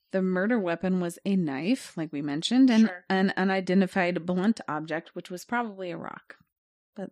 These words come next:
Speaker 1: they're guessing at that point.
Speaker 2: Okay.
Speaker 1: Um, they also noticed that several bizarre items were taken from the crime scene, including keys to the motorcycles that they all drove there. Uh, but the motorcycles were still there, but the keys were gone.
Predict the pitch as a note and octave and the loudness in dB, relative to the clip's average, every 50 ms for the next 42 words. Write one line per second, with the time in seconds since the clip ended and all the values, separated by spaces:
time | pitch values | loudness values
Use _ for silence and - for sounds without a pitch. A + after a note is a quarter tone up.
0 | _ _ - F#3+ F3+ F3+ G3+ G3 - - - G#3+ A3+ G#3+ G#3+ - G#3+ G#3 - - | _ _ -8 -8 -6 -6 -8 -10 -10 -10 -10 -10 -8 -8 -10 -12 -12 -12 -14 -14
1 | _ _ _ _ _ _ _ - G3 - F#3 F3 F3 G3 _ _ _ _ _ - | _ _ _ _ _ _ _ -20 -20 -20 -20 -20 -20 -20 _ _ _ _ _ -12
2 | F#3+ F#3+ F#3 F#3 F#3 F#3+ G3 G3+ G3+ G#3 A#3+ - - E4 D4 A#3 G#3 G#3 A#3+ B3 | -10 -6 -4 -4 -4 -2 -2 0 0 0 0 0 4 4 4 4 4 2 0 -2
3 | - - D#3+ F#3 - - - G#3 F#3+ F#3+ F#3+ G#3 G3+ G3+ G3+ G3+ G3 D#3+ F3+ F#3+ | -2 -4 -6 -6 -6 -6 -4 -2 -2 -2 -2 -2 -2 -2 -2 -4 -6 -4 -4 -4
4 | F3+ F3 F3 E3+ E3 A3+ - G3+ - E3 E3+ E3 E3 F3 E3+ F#3 G3 G3+ - - | -2 -2 -2 0 0 0 0 -2 -2 -4 -4 -4 -4 -4 -4 -2 -2 -2 -2 -4
5 | - F3+ F3 - - - G#3 A3 - D4 C#4+ D4 - C#4+ C#4 C#4+ D4+ D4 - - | -8 -10 -10 -10 -8 -8 -6 -2 2 2 2 2 4 4 4 4 2 2 0 -2
6 | D#4+ F#4 G#4 G4+ - - - D#3+ D#3+ E3 D#3+ E3 E3+ - - E3+ E3 E3+ E3 E3+ | -2 -2 -2 -4 -6 -6 -4 -4 -2 -2 -2 -2 -4 -4 -4 -6 -4 -4 -4 -4
7 | E3 E3+ - _ _ _ _ _ _ _ _ - - - F#3 E3 E3+ G3+ G#3+ - | -4 -6 -8 _ _ _ _ _ _ _ _ -10 -6 -2 -2 -2 -2 -2 -4 -6
8 | - - A3+ F#3+ F#3+ F#3 F3 E3 D#3+ E3 F#3 - - G#3 G#3 G#3+ - D4 E4 F#4 | -4 -4 -2 0 0 0 0 0 -2 -4 -4 -4 -4 -4 -4 -4 -2 -4 -4 -4
9 | F#4 - - - _ _ - G#3+ G3+ - - G3 F#3+ F#3+ F#3+ F3+ F#3 F#3 F#3 F#3 | -6 -8 -12 -18 _ _ -12 -12 -10 -8 -8 -6 -6 -6 -6 -8 -8 -8 -8 -8
10 | F#3 - F#3 F#3 F#3 G3 - A3+ B3 D#4 F#4+ _ _ _ _ _ _ _ _ _ | -6 -6 -6 -6 -6 -8 -8 -6 -6 -6 -8 _ _ _ _ _ _ _ _ _
11 | _ _ _ _ - - F3+ F3+ F#3 F3+ - F#3 F3+ F3+ G#3+ B3 - - A3+ G#3+ | _ _ _ _ -14 -12 -10 -8 -6 -4 -2 -2 -2 -2 -2 -4 -6 -6 -8 -10
12 | - - A3 G#3+ - - G#3 - - - G3+ G3 G3+ A#3 G#3+ D3+ D3+ - - F#3 | -8 -8 -10 -10 -12 -14 -14 -14 -12 -10 -10 -10 -8 -8 -10 -10 -10 -10 -12 -12
13 | - - - D4 D4 - D#3+ - A#2+ - - - | -8 -2 -2 -2 0 -2 -4 -6 -8 -10 -10 -12